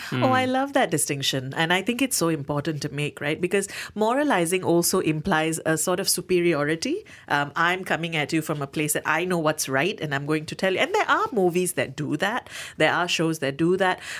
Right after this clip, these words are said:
Speaker 1: But I would bet that they are not the ones that you end up remembering years and years ago.
Speaker 2: Yep.
Speaker 1: Um, one of the films, speaking of Disney, really, one of the films that I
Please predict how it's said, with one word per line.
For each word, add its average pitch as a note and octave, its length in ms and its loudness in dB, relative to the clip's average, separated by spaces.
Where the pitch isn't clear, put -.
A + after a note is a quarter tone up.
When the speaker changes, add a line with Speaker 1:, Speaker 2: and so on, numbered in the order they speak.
Speaker 1:
But G#3 180 0
I A3 160 0
would C4 340 0
bet E3 280 0
that D#3+ 180 -2
they E3 80 2
are E3 100 2
not F3 200 -2
the D3+ 100 -2
ones C#3+ 300 -4
that D#3+ 160 -2
you C#3+ 120 -6
end C#3+ 280 0
up C#3+ 180 0
remembering D#3 640 0
years D#3 240 0
and C#3+ 120 -6
years D3 220 -4
ago. D3 400 0
Speaker 2:
Yep. - 180 -2
Speaker 1:
Um, E3 240 2
one G3+ 300 2
of A#3 100 -4
the E3 380 0
films, E3+ 440 0
speaking E3 360 -2
of D3 160 -2
Disney, D3+ 360 -2
really, C#3+ 260 0
one D3+ 160 0
of F3+ 80 -4
the F3 80 0
films D#3 280 -2
that C#3 120 0
I C#3+ 200 -2